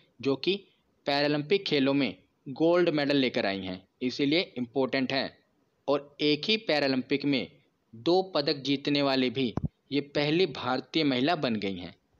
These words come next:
एक तो ये गोल्ड मेडल लेकर आई हैं और दूसरा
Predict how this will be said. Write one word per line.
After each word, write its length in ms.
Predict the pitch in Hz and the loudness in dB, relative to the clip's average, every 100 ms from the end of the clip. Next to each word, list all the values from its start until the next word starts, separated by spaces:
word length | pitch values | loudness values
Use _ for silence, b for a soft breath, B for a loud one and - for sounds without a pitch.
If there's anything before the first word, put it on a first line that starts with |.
| _ 131 | _ 8
एक 240 | 131 - | 8 8
तो 100 | 165 | 4
ये 260 | 165 180 - - | 4 2 4 6
गोल्ड 540 | - - 120 127 143 | 6 8 6 6 4
मेडल 300 | 151 151 165 | 4 6 10
लेकर 300 | 165 - 160 | 10 10 6
आई 160 | 160 165 | 4 4
हैं 180 | 185 214 - - - 135 | 4 6 6 6 0 2
और 100 | 123 | 2
दूसरा 480 | - 135 - 160 | 2 0 0 -2